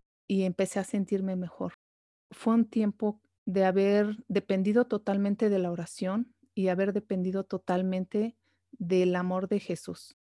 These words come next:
Y pues yo les comparto esto porque yo sé que el estado de la depresión, eh, es algo muy común. Hoy puedo comprender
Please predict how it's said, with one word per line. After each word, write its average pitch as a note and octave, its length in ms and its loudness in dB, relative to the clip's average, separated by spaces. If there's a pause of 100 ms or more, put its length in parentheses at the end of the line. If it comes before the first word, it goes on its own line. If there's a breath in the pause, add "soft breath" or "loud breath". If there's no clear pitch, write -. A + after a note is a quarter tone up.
(400)
Y A#3+ 100 0
pues D4 160 2
yo E4 100 2
les F4+ 160 2
comparto C#4+ 560 2
esto B3 380 2
porque G3 560 -2
yo A#3 140 2
sé C4+ 200 -2
que C4 100 2
el A#3+ 80 2
estado G#3+ 360 0
de A3 120 2
la G3+ 140 0
depresión, G3 840 -4 (580)
eh, F3+ 680 -2
es - 160 -6
algo G#3+ 380 0
muy A3 180 2
común. F#3 460 -4 (400)
Hoy A3 120 0
puedo A#3 260 4
comprender F#3+ 680 -2